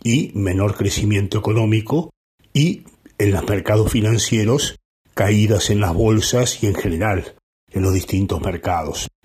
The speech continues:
Es evidente que Putin juega con la baza de que aunque Europa y Estados Unidos sabemos que no van a mandar tropas, no tienen capacidad de enfrentarse a doscientas mil tropas más armas nucleares, ni tampoco la convicción política de hacerlo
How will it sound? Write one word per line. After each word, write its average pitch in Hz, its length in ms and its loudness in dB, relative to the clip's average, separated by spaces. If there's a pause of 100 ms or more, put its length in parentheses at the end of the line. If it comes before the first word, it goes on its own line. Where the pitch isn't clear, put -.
Es - 180 0
evidente 110 720 2 (340)
que 90 100 -2
Putin 110 380 0
juega 107 420 2
con 98 180 0
la 92 100 0
baza 104 460 0 (380)
de 104 100 2
que 87 100 -2
aunque 95 220 0
Europa 107 400 2
y 104 60 4
Estados 104 480 0
Unidos 117 760 0 (340)
sabemos 92 520 -2
que 95 100 -2
no 90 120 -4
van 98 140 0
a 87 40 -2
mandar 92 380 -2
tropas, 131 420 -2
no 101 100 -2
tienen 98 300 -2
capacidad 95 560 -2
de 101 80 0
enfrentarse 95 880 -4 (360)
a 92 120 -2
doscientas 92 640 -2
mil 101 180 0
tropas 95 600 -4 (300)
más - 280 -2
armas 101 280 0
nucleares, 123 840 0
ni 98 100 -2
tampoco 95 460 -2
la 92 100 -2
convicción 85 540 -6
política 107 500 -2
de 92 120 -2
hacerlo 120 680 -2